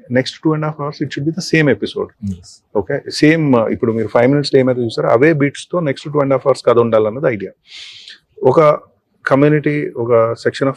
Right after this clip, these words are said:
Speaker 1: people ఉన్నారు, వాళ్ళని అప్రెస్ చేసే వాళ్ళు కొంతమంది ఉన్నారు. వాళ్ళు గోల్డ్ కోసం వచ్చారు, మీరు సినిమాలో చూసినట్టయితే అది కూడా గోల్డ్ కోసమే. నా ఉద్దేశం ఏంటంటే, గోల్డ్ అనేది హ్యూమన్ గ్రీడ్ కి మెటఫర్ అన్నది.
Speaker 2: Hmm.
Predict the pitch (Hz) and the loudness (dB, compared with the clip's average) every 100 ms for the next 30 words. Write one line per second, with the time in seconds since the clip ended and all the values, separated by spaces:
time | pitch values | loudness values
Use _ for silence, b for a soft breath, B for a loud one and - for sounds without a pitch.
0 | - 120 113 104 95 98 220 151 131 147 | -4 -6 -4 -8 -6 -6 -6 -4 -4 -4
1 | 185 147 147 143 139 127 123 139 131 117 | -6 -2 0 2 2 2 -2 -4 -6 -10
2 | 107 98 95 90 _ _ B B B B | -12 -12 -16 -20 _ _ B B B B
3 | B _ - 131 156 147 147 147 139 135 | B _ 0 4 4 4 2 2 -2 -2
4 | 123 - 135 185 165 131 139 139 143 127 | -8 -4 -4 -4 -6 -6 -4 -2 -2 -4
5 | 123 123 117 123 170 127 127 139 117 98 | -6 -8 -6 -2 -2 0 0 0 -2 -4
6 | 95 98 - 104 _ - 123 123 127 143 | -6 -10 -12 -20 _ -10 -6 -4 -2 -4
7 | 135 127 139 160 120 113 143 156 147 139 | -4 -8 -6 -6 -6 -2 -2 0 -2 -4
8 | 123 147 202 214 151 156 165 160 135 135 | -4 -4 -4 -6 -4 0 2 2 2 2
9 | 135 139 165 120 131 - 107 104 98 - | 0 -2 -2 2 2 2 0 -2 -10 -16
10 | _ _ - 78 - | _ _ -20 -14 -14